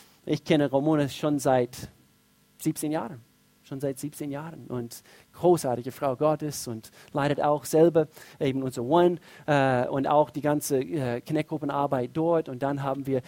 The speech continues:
Uwe Marielle und, äh, Ma-, Marielle, du leitest die Sisterhood Connect-Gruppen, eben die Connect-Gruppen-Leiter und, äh, eben zusammen seid ihr, ähm, einfach ein großartiger Ehepaar. Deswegen, ich, ich, ich habe ein paar Leute, bestimmte Leute hier ausgesucht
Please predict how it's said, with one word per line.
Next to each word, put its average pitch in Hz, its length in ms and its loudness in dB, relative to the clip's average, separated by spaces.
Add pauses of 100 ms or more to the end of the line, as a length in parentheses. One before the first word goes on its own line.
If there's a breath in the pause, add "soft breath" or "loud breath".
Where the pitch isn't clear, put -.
(160 loud breath)
Uwe 165 220 4
Marielle 151 580 6 (300 loud breath)
und, 131 460 -2
äh, 117 300 -2
Ma-, 156 300 -2
Marielle, 151 360 2
du 156 120 0
leitest 160 440 6
die 135 180 0
Sisterhood 180 440 0
Connect-Gruppen, 180 720 2
eben 135 180 -2
die 113 100 -10 (180 loud breath)
Connect-Gruppen-Leiter 165 880 2 (260 loud breath)
und, 135 300 0
äh, 127 240 4
eben 127 240 0
zusammen 156 500 0
seid 147 240 4
ihr, 147 260 2 (280 loud breath)
ähm, 117 640 -2 (560)
einfach 160 300 0
ein 139 180 -4
großartiger 160 600 0
Ehepaar. 143 380 -2
Deswegen, 214 360 -2
ich, 185 200 -4
ich, 175 140 -4 (320)
ich 180 120 -4
habe 175 120 4
ein 143 100 2
paar 165 260 2 (220 loud breath)
Leute, 170 240 4
bestimmte 196 320 -4
Leute 156 220 4
hier 139 180 0
ausgesucht 147 640 0